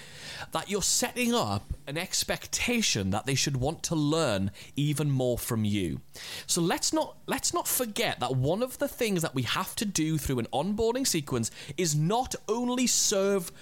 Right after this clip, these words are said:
the customer, but we need to serve our business as well. So we've got a lot of stuff in, in this, uh, the, this conversation we're having now that is about helping the customer get the best results and stuff. But it all comes down to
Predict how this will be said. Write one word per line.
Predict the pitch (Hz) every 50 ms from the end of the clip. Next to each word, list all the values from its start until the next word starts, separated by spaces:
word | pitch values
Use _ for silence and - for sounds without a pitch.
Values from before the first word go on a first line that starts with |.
| - - -
the | - 160
customer, | - - - - 226 - - - - 135 113 104 98 95 - - - - - - -
but | 175 170
we | 175 165
need | 156 175 208 202
to | - 240
serve | - - 202 185 180 175 -
our | 170 180 170 170 151
business | 139 - 170 160 147 - 151 151 139 - -
as | 127 117 110 117
well. | 123 107 87 - - - - - - -
So | - 220 220 185 - - - - - -
we've | 180 180
got | 254 233 202
a |
lot | 208 254 277
of | 247
stuff | - - 247 220 - 160
in, | 180 180 -
in | - 170 175
this, | 180 165 - - -
uh, | 143 - 131
the, | 147 160 170 151
this | 139 156 143 -
conversation | - - 151 143 139 - 151 139 - 139 127
we're | 123
having | 131 120 123 123
now | 127 135 135 127 127 123
that | 131 127 - -
is | 135 135 -
about | 127 123 139 127 131 -
helping | - - 156 135 - 131 127
the | 120 -
customer | - 123 113 - - 120 120 110
get | 110 - 117 -
the | 98
best | 104 101 -
results | 107 98 110 123 127 120 -
and | 101
stuff. | - - - - - -
But | 147 135 - - - - - - - - - -
it | - 160 - -
all | 214 254 302 311
comes | 294 - 233 208 180 156
down | 139 - - - 196 208 226 233 226 196
to | - - 143 110 98 95 95